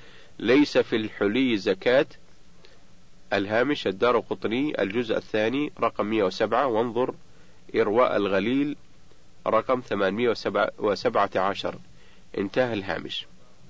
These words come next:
وما روي عن النبي صلى الله عليه وسلم أنه قال: "ليس في الحلي زكاة"،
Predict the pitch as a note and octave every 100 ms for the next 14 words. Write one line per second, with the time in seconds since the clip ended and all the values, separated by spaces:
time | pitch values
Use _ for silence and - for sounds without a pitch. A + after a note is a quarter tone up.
0 | - - - - - - - - - -
1 | - - - - - - - - - -
2 | - - - - - G#2+ A2+ B2 B2 B2+
3 | F3+ D#3+ B2+ C3 B2+ A#2+ D3 C3+ C3 B2
4 | C#3 C3 A2+ A2+ C#3 B2 G#2+ - C#3 A#2
5 | G#2+ B2+ C3 A2 C3 C3+ A2+ C3 C3 A#2+
6 | - A2 G2 - G2+ B2+ C3 G2+ B2 -
7 | C3 B2+ B2 D3